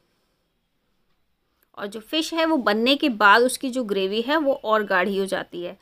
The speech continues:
तो इसलिए मैं थोड़ी पतली ही रखूँगी, क्योंकि जब, जैसे जैसे वो थोड़ी सी ठंडी होगी जो ग्रेवी है वो थिक होना शुरू हो जाती है। अब मैं इसे कवर कर देती हूँ और पाँच मिनट के लिए मैं इसे पकने देती हूँ जब तक इसमें अच्छा सा उबाल ना आ जाए। यहाँ पे आप देख सकते हैं उबाल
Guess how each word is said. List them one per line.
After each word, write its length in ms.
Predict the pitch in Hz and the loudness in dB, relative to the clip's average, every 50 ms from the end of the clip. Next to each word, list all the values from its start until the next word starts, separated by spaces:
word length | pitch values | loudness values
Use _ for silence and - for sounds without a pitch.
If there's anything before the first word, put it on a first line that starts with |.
| _ _ _ _ - | _ _ _ _ -18
तो 80 | 196 202 | -16 -16
इसलिए 240 | 214 - - 247 247 | -14 -12 -10 -10 -10
मैं 100 | 254 262 | -8 -6
थोड़ी 200 | - 262 254 254 | -4 -4 -4 -4
पतली 380 | 254 - 175 - - 214 226 240 | -4 -6 -12 -12 -12 -12 -12 -8
ही 140 | 254 277 277 | -6 -4 -4
रखूँगी, 400 | 254 240 - 262 247 240 254 349 | -4 -4 -6 -10 -10 -8 -8 -8
क्योंकि 300 | 403 - 247 233 - 214 | -8 -8 -10 -12 -10 -8
जब, 260 | 208 214 208 208 196 - - | -6 -4 -4 -4 -6 -8 -12
जैसे 320 | 202 196 208 196 196 - 240 | -12 -10 -10 -8 -6 -4 -4
जैसे 180 | 233 240 254 | -4 -4 -2
वो 80 | 240 247 | -4 -4
थोड़ी 200 | 247 277 254 254 | -4 -4 -6 -6
सी 140 | - 294 285 | -4 -6 -8
ठंडी 340 | - 262 214 214 220 240 | -6 -6 -6 -6 -2 2
होगी 320 | 247 247 240 240 240 339 403 - _ _ _ _ _ _ _ _ _ - | 4 4 4 4 2 -4 -8 -10 _ _ _ _ _ _ _ _ _ -20
जो 180 | 208 208 226 | -14 -12 -10
ग्रेवी 360 | 208 208 202 208 214 226 269 262 | -8 -4 -2 -2 -2 -2 -2 0
है 120 | 285 311 311 | 2 2 2
वो 140 | 294 320 320 330 - | 2 0 -2 -2 -4
थिक 200 | - 349 330 - | -8 -8 -6 -4
होना 240 | - 226 196 190 202 | -4 -4 -4 -6 -8
शुरू 260 | - - 196 190 185 | -8 -10 -12 -10 -10
हो 80 | 180 185 | -8 -8
जाती 340 | 175 151 143 - - - 180 | -8 -8 -10 -10 -12 -16 -20
है। 180 | 196 196 - 220 _ _ _ _ _ _ _ _ _ _ _ _ _ _ _ _ _ _ _ _ _ _ _ _ _ _ _ _ _ _ _ _ _ _ _ _ _ _ _ _ _ _ _ _ _ _ _ _ _ _ _ _ _ _ _ _ _ _ _ _ - | -20 -20 -20 -20 _ _ _ _ _ _ _ _ _ _ _ _ _ _ _ _ _ _ _ _ _ _ _ _ _ _ _ _ _ _ _ _ _ _ _ _ _ _ _ _ _ _ _ _ _ _ _ _ _ _ _ _ _ _ _ _ _ _ _ _ -12
अब 100 | 220 240 | -8 -6
मैं 120 | 277 294 | -4 -4
इसे 160 | 311 311 339 320 | -2 -2 -4 -2
कवर 300 | - 269 247 233 254 254 | 0 2 2 2 2 2
कर 160 | 254 269 254 | 2 0 0
देती 280 | 240 247 262 247 254 262 | 0 0 -2 -2 -2 -6
हूँ 160 | 269 285 339 | -4 -2 -2
और 120 | 349 349 - _ - | -2 -2 -4 _ -2
पाँच 320 | 269 262 285 349 339 - | 0 2 2 2 2 2
मिनट 260 | 330 320 285 254 247 - | 0 2 2 2 0 -4
के 120 | - 254 | -6 -4
लिए 120 | 247 233 | -2 -2
मैं 120 | 233 226 214 | -2 -2 -4
इसे 180 | 214 - - 302 | -6 -4 -6 -6
पकने 400 | 302 - 208 202 - 208 208 208 | -4 -4 -6 -6 -8 -14 -10 -8
देती 240 | 208 202 202 - 240 | -8 -8 -8 -6 -6
हूँ 80 | 294 277 | -6 -4
जब 160 | 262 233 - | -4 -4 -6
तक 120 | 208 202 208 | -8 -12 -12
इसमें 220 | 214 214 - 233 | -12 -12 -12 -12
अच्छा 220 | 208 196 _ - 208 | -12 -12 _ -18 -16
सा 140 | - 285 285 | -10 -6 -4
उबाल 360 | 285 240 196 190 175 156 165 | -4 -2 0 2 2 2 2
ना 120 | 170 147 - | 0 -2 -2
आ 120 | - 80 | -4 -6
जाए। 200 | - - 151 180 | -6 -8 -10 -8
यहाँ 260 | 185 190 185 208 214 214 | -8 -8 -6 -6 -6 -4
पे 100 | - 233 | -4 -6
आप 100 | 226 214 | -6 -6
देख 180 | 214 226 233 233 | -6 -8 -8 -6
सकते 260 | - 233 233 - 277 | -8 -12 -8 -6 -6
हैं 60 | 277 | -6
उबाल 340 | - 208 196 208 196 190 - | -6 -4 -2 0 0 0 0